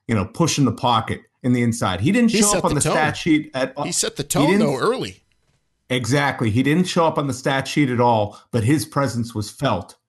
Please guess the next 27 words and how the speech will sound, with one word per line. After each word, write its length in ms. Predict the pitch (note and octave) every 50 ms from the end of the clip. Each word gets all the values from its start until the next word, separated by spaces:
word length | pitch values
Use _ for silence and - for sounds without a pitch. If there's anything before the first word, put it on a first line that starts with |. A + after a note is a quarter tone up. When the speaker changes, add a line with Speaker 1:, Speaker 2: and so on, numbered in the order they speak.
| _ _ _ _ _ -
Speaker 1:
uh, 240 | - G#2+ G2+ F#2+ F#2+ -
every 320 | C3 C#3 A2+ C3+ C3+ C3
play 300 | C3 - B2+ A#2+ A#2+ A#2
that 140 | G2+ G2+ F2+
he 160 | G#2 A2+ A2+
was 180 | G2 G2+ G2 A2+
in 160 | A2 G2 F#2+
there. 320 | F#2 F2+ F2+ E2 F2 - _ _ _ _ _
Uh, 360 | - E2 F#2 F2+ E2 D#2 - - -
ju-, 160 | - B2+ C3
just 260 | - - C3 A#2+ - -
very 360 | G2+ D3+ D#3 D3+ C#3 C3 A#2+
impressive. 680 | G#2 G2 - A#2+ G#2 G2 - - G#2+ G#2+ - - - _ _ _ _ _ _ - - - -
And, 520 | A2+ A2+ A2 G#2 G#2 G2+ G2 G2 G2+ - -
you 100 | B2 A#2
know, 120 | A2 G2+ F#2+
just 240 | - A#2+ A2+ - -
all 240 | - C3+ D#3 F3+ D#3
around, 340 | C3 C3+ D#3+ F#3 D#3+ A#2 -
y-, 180 | C3 C3 - - _ -
this 240 | - D3 F#3 F3+ F3+
is 140 | D#3 C#3
a 60 | D3 -
quarterback, 640 | - - D#3+ F3+ F3+ C#3+ D3 C3 B2+ A#2+ A2+ - - _ _ _ _ _ _ _
uh, 220 | - A#2 A2+ A2 A2
in 100 | G#2+ A2
Cunningham, 640 | - C#3+ E3 F#3+ F#3 D3+ C#3 A#2+ A2+ A2 G#2 G#2